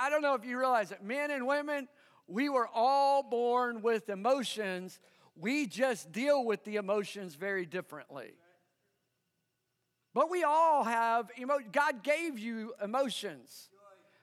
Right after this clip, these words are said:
They're okay. There's nothing wrong with that. But how many of you know we can't make decisions based on our emotions?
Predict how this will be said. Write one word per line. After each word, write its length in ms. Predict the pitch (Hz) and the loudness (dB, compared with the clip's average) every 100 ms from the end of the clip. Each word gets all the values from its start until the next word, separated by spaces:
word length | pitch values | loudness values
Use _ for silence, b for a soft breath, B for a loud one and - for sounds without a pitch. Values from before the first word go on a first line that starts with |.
| _ | _
They're 200 | 254 294 | 2 4
okay. 800 | 269 285 - 294 302 240 160 123 _ b b | 4 0 0 0 2 0 -4 -10 _ b b
There's 160 | 190 214 | -8 -2
nothing 220 | 285 269 | -2 0
wrong 340 | 277 302 294 | 0 2 2
with 200 | 269 208 | 2 0
that. 380 | 202 185 143 135 _ b b b b | 0 0 -2 -6 _ b b b b
But 180 | 214 262 | 0 0
how 240 | 220 277 | 2 0
many 200 | 330 311 | 0 -4
of 100 | 262 | -6
you 100 | 247 | -4
know 240 | 247 294 254 | 0 2 2
we 180 | 202 | 0
can't 380 | 226 - 285 277 - | -10 -10 -8 -8 -8
make 280 | 247 - 185 | -8 -8 -8
decisions 840 | 196 - 294 311 202 196 196 190 B B - | -10 -8 -8 -6 -6 -8 -8 -12 B B -4
based 320 | 226 214 - | -4 -4 -6
on 140 | 202 | -4
our 180 | 190 185 | -2 -2
emotions? 800 | 160 185 196 - 135 113 - - | -2 -4 -4 -6 -16 -20 -20 -20